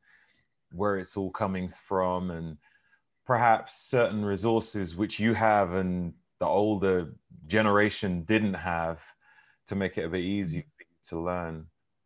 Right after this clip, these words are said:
Uh, sometimes, I guess, being in that, in that setting makes it, maybe makes it easier as well. It's like when you watch certain movies where they're training, um,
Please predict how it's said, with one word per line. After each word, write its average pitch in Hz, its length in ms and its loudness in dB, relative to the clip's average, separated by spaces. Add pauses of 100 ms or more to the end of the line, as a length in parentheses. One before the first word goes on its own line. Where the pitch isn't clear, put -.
(220)
Uh, 82 140 -10 (280)
sometimes, 127 920 2 (200)
I 117 100 4
guess, 123 280 2
being 110 420 4
in 101 340 -2
that, 92 320 0 (240)
in 95 160 -2
that 87 180 -4
setting 85 440 -2
makes 92 400 -6
it, 85 240 -4 (1120)
maybe 131 300 0
makes 123 340 -4
it - 80 -8
easier 92 400 -6
as 90 140 -8
well. 110 180 0
It's 90 100 -4
like 147 120 4
when 160 120 0
you 120 100 0
watch 110 320 0
certain 92 360 2
movies 87 480 -2
where 82 100 0
they're 80 120 -4
training, 87 580 -4 (800)
um, 90 640 -2